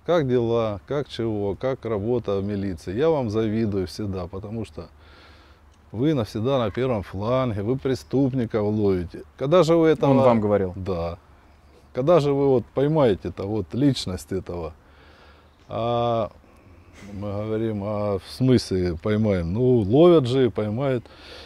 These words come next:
Speaker 1: "Да я сам ловлю, потому что я в дружине нахожусь". Он был дружинником ещё.
Speaker 2: И ловил сам себя?
Speaker 1: И ловил сам себя.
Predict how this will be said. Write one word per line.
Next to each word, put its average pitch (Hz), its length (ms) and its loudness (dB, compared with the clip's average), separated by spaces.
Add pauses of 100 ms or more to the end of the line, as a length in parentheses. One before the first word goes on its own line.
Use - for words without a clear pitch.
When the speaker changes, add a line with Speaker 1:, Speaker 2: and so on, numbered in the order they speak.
(180)
Speaker 1:
"Да 117 100 -2
я 143 140 2
сам 165 380 2
ловлю, 135 680 4
потому 131 320 0
что - 140 -4
я 131 160 4
в 123 80 2
дружине 127 460 6
нахожусь". 101 680 -4 (300)
Он 151 280 0
был 135 160 4
дружинником 104 840 2
ещё. - 240 -10
Speaker 2:
И 135 60 -4
ловил 131 320 4
сам 139 180 -2
себя? 101 380 -4
Speaker 1:
И 101 40 -4
ловил 156 360 6
сам 170 220 2
себя. 101 300 -4